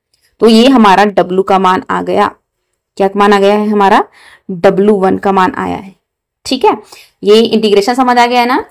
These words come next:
क्या करेंगे, upper limit by lower limit करते हैं, या क्या बोलते हैं, upper limit minus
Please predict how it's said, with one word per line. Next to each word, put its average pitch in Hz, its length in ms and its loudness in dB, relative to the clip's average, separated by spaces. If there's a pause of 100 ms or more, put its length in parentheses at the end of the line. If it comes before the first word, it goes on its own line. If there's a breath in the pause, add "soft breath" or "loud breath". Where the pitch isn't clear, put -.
(120)
क्या 220 120 0
करेंगे, 240 360 -2 (480)
upper 285 420 0
limit 233 480 -2
by 202 380 -4 (240)
lower 226 320 2
limit 175 300 -8
करते - 320 -18
हैं, 190 120 -20 (520)
या 196 220 2
क्या 214 180 -2
बोलते 226 260 -2
हैं, 254 200 -10
upper 226 300 -2
limit 226 400 -2
minus 190 480 -2